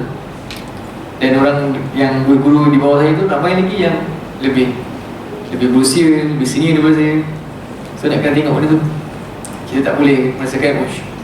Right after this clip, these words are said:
aku guru besar, boleh buat apa saja." Tak boleh.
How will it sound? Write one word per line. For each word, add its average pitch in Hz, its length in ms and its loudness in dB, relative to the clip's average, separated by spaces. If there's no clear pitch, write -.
aku - 220 -10
guru 135 240 2
besar, 156 400 2
boleh 131 160 2
buat 135 240 2
apa 151 80 0
saja." 131 240 2
Tak 180 100 2
boleh. 151 180 -2